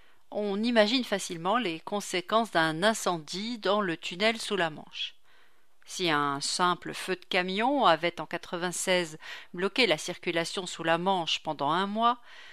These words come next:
l'incendie du tunnel du Mont Blanc, cinq fois moins long, avait, lui, causé la mort de trente-neuf personnes en quatre-vingt-dix-neuf.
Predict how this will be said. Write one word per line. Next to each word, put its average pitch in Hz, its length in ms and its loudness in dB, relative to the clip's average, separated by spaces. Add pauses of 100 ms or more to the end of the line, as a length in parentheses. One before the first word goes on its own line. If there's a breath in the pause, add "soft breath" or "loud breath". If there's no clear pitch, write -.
(260 loud breath)
l'incendie 233 540 4
du 170 200 -4
tunnel 202 420 0
du 160 120 -6
Mont 165 180 -4
Blanc, 180 440 2
cinq 165 340 -4
fois 214 200 2
moins 214 200 2
long, 226 340 -4
avait, 180 300 2
lui, 208 460 -8
causé 190 300 -2
la 185 140 6
mort 175 360 0 (320 loud breath)
de 156 60 -8
trente-neuf - 520 -2
personnes 170 580 -4 (300 loud breath)
en 165 60 -6
quatre-vingt-dix-neuf. 165 1040 -4